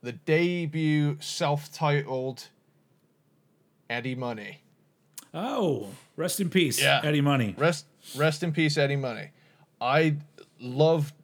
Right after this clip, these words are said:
Speaker 1: this dude's voice, and Two Tickets to Paradise is one of my favorite songs in all of G T A San Andreas. A-, another reason that game fucking rules.
Speaker 2: <laughs>
Speaker 1: But, you know, th-, this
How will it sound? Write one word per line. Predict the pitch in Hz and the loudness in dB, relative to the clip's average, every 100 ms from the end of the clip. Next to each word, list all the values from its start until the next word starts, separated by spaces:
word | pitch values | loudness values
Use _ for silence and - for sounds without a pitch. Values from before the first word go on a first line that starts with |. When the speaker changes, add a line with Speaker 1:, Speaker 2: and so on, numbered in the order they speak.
| _ | _
Speaker 1:
this | 139 143 143 | -4 -4 -2
dude's | - 147 131 | 0 0 0
voice, | 110 120 123 123 - - _ _ - | -4 -4 -4 -6 -10 -14 _ _ -8
and | 117 120 120 113 - | -4 -4 -6 -12 -12
Two | - 175 | -4 -2
Tickets | 151 175 151 135 - | 0 -2 -2 -6 -8
to | |
Paradise | 147 143 135 123 123 127 123 - - _ _ _ - | -2 0 0 0 0 -2 -4 -8 -14 _ _ _ -14
is | 117 | -10
one | 117 143 156 | 0 2 2
of | 147 | 0
my | 143 | -2
favorite | 120 - 143 143 139 147 147 | -6 -4 0 0 2 -2 -4
songs | - 139 127 123 120 - - | -4 -2 -2 -4 -10 -12 -8
in | 117 120 - | -8 -8 -6
all | 127 127 123 | -4 -2 -4
of | 131 | -6
G | 127 | -10
T | 120 123 | -8 -6
A | 113 | -6
San | - 113 | -6 -8
Andreas. | 107 98 87 80 60 - _ _ _ _ - | -8 -10 -8 -8 -10 -18 _ _ _ _ -6
A-, | 104 - | -6 -4
another | 107 110 120 147 160 160 151 | -6 -6 -2 2 4 4 2
reason | 135 139 135 135 | 0 -2 -2 -4
that | 123 110 | -6 -6
game | 131 117 110 | -6 -6 -8
fucking | - 107 120 110 | -8 -10 -10 -10
rules. | 85 67 - - | -10 -12 -10 -4
Speaker 2:
<laughs> | 202 - 294 - 554 | -4 -4 -10 -10 -2
Speaker 1:
But, | 147 123 123 226 - - - _ - - - 165 - - - | 0 2 0 -6 -6 -8 -10 _ -16 -16 -20 -20 -20 -18 -6
you | 139 | -2
know, | 135 | 0
th-, | 131 156 - | 2 0 0
this | 139 165 175 - - - | 0 0 0 0 -2 -4